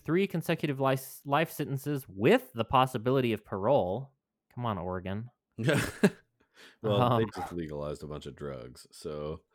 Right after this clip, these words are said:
Speaker 1: Well, okay, fair enough.
Speaker 2: <laughs>
Speaker 1: Um, so, of course, his wife divorced him in nineteen seventy and left the state with their two children, and she has since changed their name.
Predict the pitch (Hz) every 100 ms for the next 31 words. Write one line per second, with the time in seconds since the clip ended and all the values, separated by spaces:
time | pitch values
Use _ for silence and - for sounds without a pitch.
0 | 120 95 - - - - - 92 82 113
1 | - _ - 110 123 123 101 101 101 104
2 | 101 98 - 143 - 165 165 165 143 151
3 | 151 143 135 139 135 131 123 117 127 127
4 | - 101 98 101 110 101 104 104 - -
5 | 107 98 107 98 - 107 - 104 101 98
6 | 80 98 - 104 - 107 - - 110 104
7 | 104 87 87 110 98 73 71